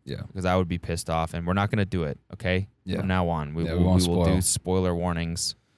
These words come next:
Speaker 1: We will not spoil Luke P slamming Hannah through a
Speaker 2: <laughs>
Speaker 1: table at the Bachelorette Tells All. They should just turn that shit into W W F, man.
Speaker 2: Yeah,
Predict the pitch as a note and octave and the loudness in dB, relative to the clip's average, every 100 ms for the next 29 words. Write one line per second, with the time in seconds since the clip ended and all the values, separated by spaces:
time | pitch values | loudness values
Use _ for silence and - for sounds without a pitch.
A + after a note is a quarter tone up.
0 | _ _ _ _ - B2 A2+ B2 C3 - | _ _ _ _ 2 4 6 6 4 4
1 | A#2+ A#2+ A2+ G2+ A2+ A#2 - A#2 A2 G2+ | 6 6 8 6 6 4 0 4 6 6
2 | F#2+ F#2 - A#2 G#2+ A2 A2 F#2+ G#2+ G#2 | 4 2 2 4 4 4 4 4 4 4
3 | F2+ - _ - A2 G2+ F#2 - - - | 0 -8 _ 4 6 6 4 -2 0 4
4 | A2+ G2 F#2 E2+ A#2 G2+ - - - G#2+ | 4 6 4 4 2 0 -6 -10 -4 0
5 | G#2 G#2+ F#2 G#2+ G2+ - G#2 G2 F#2+ F2+ | 2 0 2 4 4 4 6 6 6 2
6 | - - A2+ F#2 F2 F2 D2+ D2 - - | -4 -2 2 4 4 2 2 -2 -4 -6
7 | - - - _ _ _ C#3 G3+ G#3 C#3 | -4 0 0 _ _ _ 2 4 4 4
8 | C#3 A#2 G#2+ G2+ A2+ G2+ F#2+ E2+ F#2 F2+ | 6 6 6 6 4 4 4 4 4 4
9 | F2+ F2 E2+ D#2+ E2+ D#2 D#2 F#2+ B2+ | 4 4 2 0 -4 -4 -4 -6 -8